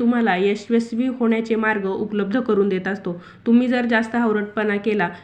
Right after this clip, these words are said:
किंवा सारखं पैसा पैसा केला तर तो पैसा कधीही तुमच्या हाताला लागत नाही. दररोज जीवन जगताना आपल्याला असे देखील काही माणसं बघायला भेटतं की त्यांना जगण्यासाठी खूप धडपड करावी लागते, त्यामुळे त्यांच्याकडे बघून आपण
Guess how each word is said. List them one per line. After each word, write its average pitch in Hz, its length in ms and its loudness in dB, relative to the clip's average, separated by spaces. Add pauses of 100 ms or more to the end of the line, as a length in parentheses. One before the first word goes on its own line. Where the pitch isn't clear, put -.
(140)
किंवा 226 160 4
सारखं 226 300 0
पैसा 226 300 0
पैसा 220 280 -2
केला 220 320 0 (280)
तर 233 100 0
तो 240 140 0
पैसा 226 340 0
कधीही 214 480 0
तुमच्या 214 260 -2
हाताला 196 420 -2
लागत 190 320 0
नाही. 175 240 -4 (540)
दररोज 277 300 8
जीवन 294 280 4
जगताना 285 500 2
आपल्याला 247 500 4 (420)
असे 247 240 2
देखील 285 320 2
काही 285 160 2
माणसं 254 340 2
बघायला 240 300 2
भेटतं 247 380 0
की 247 140 -4
त्यांना 233 320 0 (400)
जगण्यासाठी 247 720 2
खूप 247 160 0
धडपड 226 360 0
करावी 220 360 2
लागते, 214 300 0
त्यामुळे 247 420 4
त्यांच्याकडे 254 500 0
बघून 240 300 0 (100)
आपण 233 220 -4